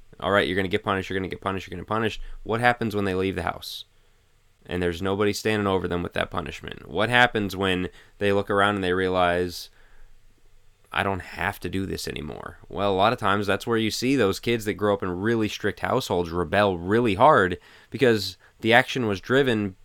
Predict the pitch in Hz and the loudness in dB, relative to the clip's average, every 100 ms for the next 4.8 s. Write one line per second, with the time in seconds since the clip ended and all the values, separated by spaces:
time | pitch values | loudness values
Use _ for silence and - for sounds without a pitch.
0 | - - 101 95 92 101 127 147 190 175 | -8 4 6 6 4 0 0 2 6 6
1 | 127 - 104 110 87 104 101 - 95 92 | 6 0 0 0 2 -2 -2 2 6 6
2 | 92 95 73 90 87 90 - - 101 90 | 4 -2 -8 -6 -4 -6 -10 -6 0 2
3 | 87 104 104 - 95 78 76 - 90 87 | 2 0 -2 -4 -4 -4 -8 -10 -4 -2
4 | 85 - - - - 95 90 87 | -4 -8 -20 -20 -6 -2 -2 -2